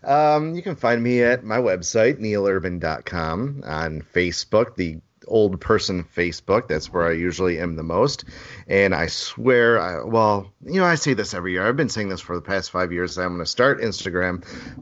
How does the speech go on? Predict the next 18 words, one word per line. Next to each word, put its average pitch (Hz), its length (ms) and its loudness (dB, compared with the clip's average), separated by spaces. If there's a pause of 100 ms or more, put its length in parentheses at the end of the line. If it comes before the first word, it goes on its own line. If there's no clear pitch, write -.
(120)
but 123 380 4
that's 104 240 -2
my, 98 380 -2
that's 92 240 -4
my 101 120 2
New 98 200 0
Year's 107 280 4
resolution 85 600 0
is 80 180 -6
I'm 80 220 -4
going 78 200 -2
to 87 100 -8
start 92 280 2
using 143 440 4
Instagram. 95 840 0 (320)
So 110 180 0
please 147 760 2
just - 480 0